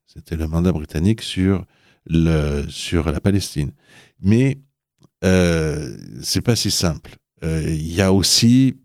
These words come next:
puisque la reine ne décide pas grand-chose en termes de diplomatie, une volonté des Anglais de garder un lien fort avec le monde arabe. Nous, Français, on a bien connu ça avec le Quai d'Orsay durant de longues années, avec, euh,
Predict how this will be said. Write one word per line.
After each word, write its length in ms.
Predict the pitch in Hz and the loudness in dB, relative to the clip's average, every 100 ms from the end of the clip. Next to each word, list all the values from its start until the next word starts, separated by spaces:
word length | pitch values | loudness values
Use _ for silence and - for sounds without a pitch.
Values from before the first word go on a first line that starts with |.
| - | -6
puisque 360 | 95 - - | -4 -4 0
la 360 | 98 87 85 85 | 2 4 2 2
reine 220 | 90 85 | 0 0
ne 80 | 78 | -4
décide 420 | 76 - - 73 | -2 0 0 0
pas 160 | 87 85 | 0 0
grand-chose 420 | 73 76 95 80 | 0 -4 0 0
en 100 | 78 | -2
termes 200 | - 80 | -2 -2
de 80 | 76 | -2
diplomatie, 640 | 71 - 78 78 - 117 | -4 -8 -6 -6 -2 0
une 180 | 98 80 | 2 2
volonté 680 | 87 92 85 78 92 85 - _ _ _ _ | 2 2 0 -2 0 0 -2 _ _ _ _
des 200 | 76 71 | -2 0
Anglais 420 | 76 73 92 117 - _ _ | 0 2 2 0 -6 _ _
de 140 | - 87 | -2 0
garder 420 | 82 78 76 104 | 0 -2 0 2
un 180 | 104 80 | 2 -2
lien 360 | 80 85 95 - | 0 0 0 -2
fort 480 | _ - 98 104 92 | _ -2 0 0 -6
avec 260 | 78 78 - | -12 -12 -10
le 60 | |
monde 200 | 82 80 | -8 -6
arabe. 380 | 73 76 98 127 - _ _ _ - | -4 0 0 0 -6 _ _ _ -8
Nous, 200 | - 98 | 0 0
Français, 400 | - 80 - 90 | 0 -6 -2 0
on 100 | 80 | 0
a 80 | - | -4
bien 200 | - 98 | -2 -2
connu 280 | - 82 73 | -2 -6 -4
ça 240 | - 95 | -4 -2
avec 220 | 131 - | -4 -8
le 80 | 80 | -12
Quai 160 | - 82 | -2 -2
d'Orsay 400 | 78 - 85 - | -2 -4 -4 -4
durant 260 | - 139 | -4 -10
de 100 | 71 | -4
longues 320 | 80 98 80 | 0 0 0
années, 440 | 76 73 82 113 82 64 | -6 -2 0 0 -2 -10
avec, 260 | 69 80 - | -18 -20 -18
euh, 100 | 67 | -18